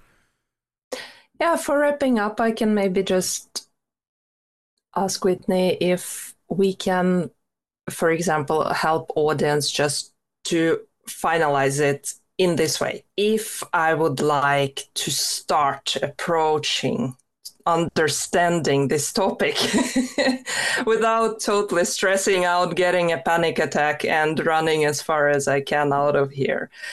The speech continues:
how would you recommend I can start as a beginner? What would be the, the, uh, the way for me to learn about Ingress and Gateway A P I that is less painful?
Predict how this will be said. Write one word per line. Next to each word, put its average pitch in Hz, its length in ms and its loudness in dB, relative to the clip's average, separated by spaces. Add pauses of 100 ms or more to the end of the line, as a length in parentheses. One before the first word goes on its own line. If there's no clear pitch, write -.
(300)
how 339 340 0 (220)
would 208 340 0
you 247 100 2
recommend 196 680 0 (100)
I 170 220 2
can 147 280 -2
start - 720 -2 (200)
as 147 200 0
a 143 100 -2
beginner? 135 460 0
What 190 300 -2
would 185 220 0
be 165 180 0
the, 151 480 0 (520)
the, 156 480 0 (440)
uh, 156 280 2
the 151 160 0
way 170 440 0 (180)
for 156 160 -4
me 151 300 0
to - 120 -2
learn 156 380 2
about 139 400 0
Ingress 160 480 0
and 143 160 -2
Gateway 143 680 0
A 147 100 -4
P 143 180 -2
I 135 260 2
that 135 300 -2 (300)
is 135 440 0 (180)
less 147 240 -2
painful? - 460 -4